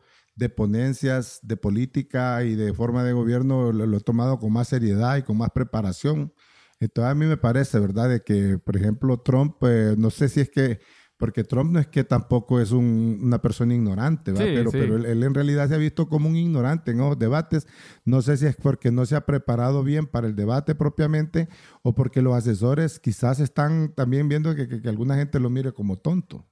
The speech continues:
Speaker 2: Ujú.
Speaker 1: Eh, porque eso es lo que yo he sentido, pues, porque, digamos, la, la, la, la argumentación, la fundamentación en muchos temas, digo yo que es muy pobre, ¿verdad? Y, y yo miro al otro, o miré al otro por lo menos, porque eran tres debates y solo hicieron dos, eh, como con más, eh,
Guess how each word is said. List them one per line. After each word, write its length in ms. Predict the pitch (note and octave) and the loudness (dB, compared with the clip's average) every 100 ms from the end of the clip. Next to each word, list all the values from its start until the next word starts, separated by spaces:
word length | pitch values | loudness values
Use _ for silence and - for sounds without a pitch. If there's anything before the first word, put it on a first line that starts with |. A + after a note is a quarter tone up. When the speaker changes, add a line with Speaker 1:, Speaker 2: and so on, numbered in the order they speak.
| _ | _
Speaker 2:
Ujú. 280 | B2 C3 C3 D3 | -4 -2 -2 -2
Speaker 1:
Eh, 220 | A2+ A2+ | -2 -2
porque 360 | - A2 A2+ G#2 | -4 -2 -2 0
eso 120 | G#2 | 0
es 80 | F3 | 0
lo 100 | D3+ | 2
que 120 | A#2+ | 2
yo 80 | A#2+ | 2
he 40 | |
sentido, 480 | A2 G2 C3 D#3+ C3+ | 0 -2 0 0 0
pues, 140 | B2 | 0
porque, 300 | - A2+ A#2+ | 0 -2 0
digamos, 420 | G#2+ G#2 B2 D3+ D3+ | 2 2 2 2 2
la, 140 | C3+ | 2
la, 140 | B2 | 2
la, 200 | B2 B2 | 2 2
la 140 | B2 A#2+ | 2 2
argumentación, 1120 | A2+ A#2+ A#2+ A#2+ - G2+ - A#2+ D3 D#3+ D3+ _ _ _ _ - | 2 2 0 0 -2 -2 2 2 2 0 -2 _ _ _ _ 0
la 160 | A#2+ | 2
fundamentación 960 | G2+ B2+ A#2+ A#2+ A#2 G#2 F#2 A#2+ C#3+ D3 | 4 2 2 2 0 -2 0 0 2 2
en 40 | |
muchos 260 | C#3 C#3 C3 | 0 0 -2
temas, 320 | C#3+ D3 C#3+ C3 A#2 G#2+ | 0 0 0 -2 -2 0
digo 200 | B2 C#3 | 0 0
yo 80 | |
que 120 | C#3+ C#3+ | -2 -2
es 40 | |
muy 140 | D#3 | -2
pobre, 540 | - - E3+ G3+ C#2 - _ _ _ _ | -2 -2 -2 -4 -8 -16 _ _ _ _
¿verdad? 400 | - G2 C3 D3 | -8 -2 2 2
Y, 20 | D3+ | 2
y 300 | C3 A#2+ A2+ | 2 2 2
yo 120 | A#2+ | 2
miro 220 | C3 C#3+ | 2 2
al 100 | C#3+ | 2
otro, 320 | D3+ D3+ D#3+ C#3+ | 0 0 0 0
o 80 | B2 | 0
miré 200 | A#2 A#2 | 0 0
al 140 | B2+ | 0
otro 260 | D3+ D#3 D3+ | 0 -2 0
por 100 | C3+ | 0
lo 80 | |
menos, 260 | B2+ D3+ D#3+ | 0 0 0
porque 300 | C3+ - A2+ | -2 -2 -4
eran 260 | - C3 C#3+ | -2 0 0
tres 160 | C#3+ C#3+ | 0 0
debates 400 | C#3+ D3 D#3+ C#3 | 0 0 0 0
y 40 | |
solo 200 | C3 C#3+ | 2 0
hicieron 360 | C#3+ C#3 C#3+ C#3 | 0 -2 -2 -2
dos, 240 | D3+ D3+ _ _ _ _ | -2 -4 _ _ _ _
eh, 140 | - A#2+ | -6 -4
como 340 | - B2+ A#2+ | 0 0 0
con 300 | - A#2 A2+ | 0 0 2
más, 400 | A2+ C3+ D#3 - | 2 0 0 0
eh, 300 | D#3 D3+ C#3 | 0 0 0